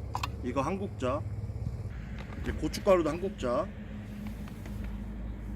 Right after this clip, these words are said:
설탕, 설탕도 한 국자. 자, 이제 깨 볶은 거,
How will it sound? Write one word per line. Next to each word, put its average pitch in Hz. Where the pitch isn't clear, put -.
설탕, 147
설탕도 196
한 151
국자. -
자, 120
이제 113
깨 220
볶은 143
거, 120